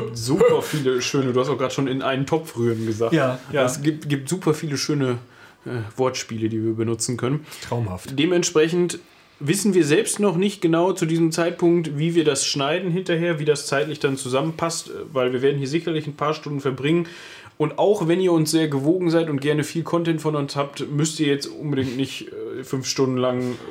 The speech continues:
Speaker 1: Das Brot geht.
Speaker 2: Das Brot geht hören, ja.
Speaker 1: Es geht immer noch.
Speaker 2: G-, ja, dementsprechend, wir machen ein Brot unter anderem, aber was wir sonst noch so machen,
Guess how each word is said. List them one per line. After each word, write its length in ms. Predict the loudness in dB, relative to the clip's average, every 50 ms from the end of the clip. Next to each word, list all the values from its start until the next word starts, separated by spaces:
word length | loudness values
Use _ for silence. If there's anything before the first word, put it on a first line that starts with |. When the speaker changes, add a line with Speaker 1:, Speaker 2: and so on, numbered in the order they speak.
| -16 -16 -20 -20 -18 -4
Speaker 1:
Das 280 | -2 0 0 0 2 2
Brot 380 | 4 4 4 4 2 0 0
geht. 340 | 0 0 0 0 -2 -6 -10 -14 -16 -16 -4 -2
Speaker 2:
Das 220 | -2 0 0 -2
Brot 260 | 0 0 0 0 0 0
geht 300 | 2 2 2 2 0 -2
hören, 320 | -2 -2 -2 -4 -6 -4
ja. 180 | -6 -6 -4 -2
Speaker 1:
Es 220 | -2 -2 -2 0
geht 420 | 2 2 2 2 0 -6 -10 _
immer 200 | -4 -2 0 0
noch. 160 | -2 -2 -2 -2
Speaker 2:
G-, 520 | -2 -2 -2 -6 -8 -10 -10 -10 -4 -4
ja, 220 | -2 -2 -2 -6
dementsprechend, 840 | -2 0 2 2 2 2 0 0 2 2 2 2 4 2 0 0 -2 -6 -12 -16 -16 -16 -18 -18 -18 -20 -20 -6 -2
wir 100 | 0 2
machen 240 | 2 2 2 0 0
ein 180 | 2 2 4
Brot 320 | 4 4 6 4 4 4 4
unter 240 | 4 4 4 4
anderem, 320 | 4 4 4 4 2 2 0 0
aber 260 | 0 2 4 4 4
was 160 | 2 2 0
wir 100 | 0 2
sonst 200 | 2 2 2 0
noch 80 | -2 0
so 120 | 2 2
machen, 440 | 2 2 2 0 0 0 0 -2 -4